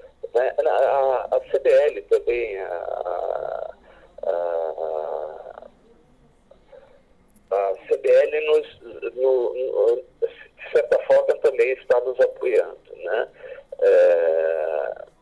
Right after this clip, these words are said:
a, a, a Bigraf também está, está nos apoiando, mas assim, a entidade, é, especificamente, é, que representa,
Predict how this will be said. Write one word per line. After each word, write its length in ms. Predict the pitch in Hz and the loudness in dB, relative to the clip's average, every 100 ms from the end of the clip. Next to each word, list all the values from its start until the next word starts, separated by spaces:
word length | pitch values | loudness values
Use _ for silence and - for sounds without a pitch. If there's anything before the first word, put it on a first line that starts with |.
| _ | _
a, 60 | 85 | -8
a, 1040 | 85 - 92 90 85 82 80 80 76 78 - _ _ _ _ _ _ _ _ - | -8 -4 -2 -2 -2 -4 -4 -6 -8 -14 -20 _ _ _ _ _ _ _ _ -4
a 100 | 104 | -4
Bigraf 840 | 120 107 - 113 127 123 - - _ | -4 -4 0 2 2 -2 -6 -16 _
também 460 | - 85 98 107 | -2 2 0 0
está, 640 | 87 - - 95 92 - - - - - - | -6 -14 0 2 2 0 -6 -16 -16 -16 -20
está 420 | - 110 104 104 - | -2 0 4 2 0
nos 200 | 107 87 | -10 -12
apoiando, 580 | - 95 90 80 76 85 | -4 -2 0 -2 -6 -6
mas 180 | 92 92 | -4 -2
assim, 240 | 95 - | -2 -6
a 160 | 110 95 | -8 -8
entidade, 600 | - 117 - 104 95 - - _ - - - _ _ | -6 -4 2 4 4 2 -8 _ -20 -20 -20 _ _
é, 200 | - 107 | 0 2
especificamente, 1600 | 85 - - 110 - - 170 180 160 - - 107 107 92 - - - _ - | 2 -4 -10 -8 -8 -10 -10 -8 -10 -2 0 0 -4 -6 -10 -20 -20 _ -4
é, 760 | 98 98 92 90 90 90 80 - _ | 0 4 4 4 4 4 2 0 _
que 60 | - | -8
representa, 540 | 107 - 98 98 92 | -8 -4 -4 -4 -14